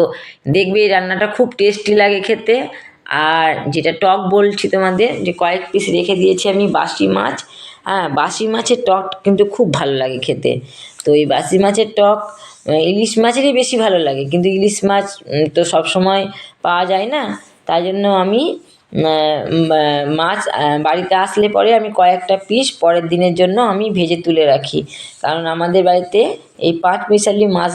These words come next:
দিয়ে টকটা খেতে খুব ভালোবাসে, বিশেষ করে বাসি মাছ, ওই টেস্ট আলাদা। বাসি মাছ আর বড় রুই হতে হবে, তাহলে বেশি ভালো লাগবে খেতে।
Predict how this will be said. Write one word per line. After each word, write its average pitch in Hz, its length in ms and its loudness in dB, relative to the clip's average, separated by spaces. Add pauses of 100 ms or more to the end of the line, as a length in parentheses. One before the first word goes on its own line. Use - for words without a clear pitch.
(120)
দিয়ে 208 160 2
টকটা 208 480 0
খেতে 208 260 -2
খুব 202 320 0
ভালোবাসে, 143 560 0
বিশেষ 165 300 0
করে 208 180 2
বাসি 170 440 0
মাছ, 123 260 -2 (500)
ওই 175 120 2
টেস্ট 208 440 -2
আলাদা। 127 380 2
বাসি 170 340 0
মাছ 247 260 2
আর 214 100 4
বড় 185 360 4
রুই 196 240 -2
হতে 165 220 -2
হবে, 120 280 0 (280)
তাহলে 165 180 0
বেশি 185 280 0
ভালো 165 200 2
লাগবে 131 300 0
খেতে। 120 340 -2